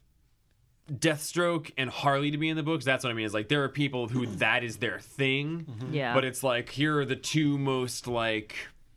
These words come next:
Speaker 1: aggro, testosterone fantasy characters that D C's got to offer.
Speaker 2: <clears throat>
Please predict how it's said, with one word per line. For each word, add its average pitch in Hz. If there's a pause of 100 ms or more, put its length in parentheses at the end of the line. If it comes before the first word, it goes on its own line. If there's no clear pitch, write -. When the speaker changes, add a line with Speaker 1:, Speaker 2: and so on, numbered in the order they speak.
(600)
Speaker 1:
aggro, 127
testosterone 123
fantasy 117
characters 110
that 104
D 107
C's 107
got 104
to 110
offer. 98
Speaker 2:
<clears throat> -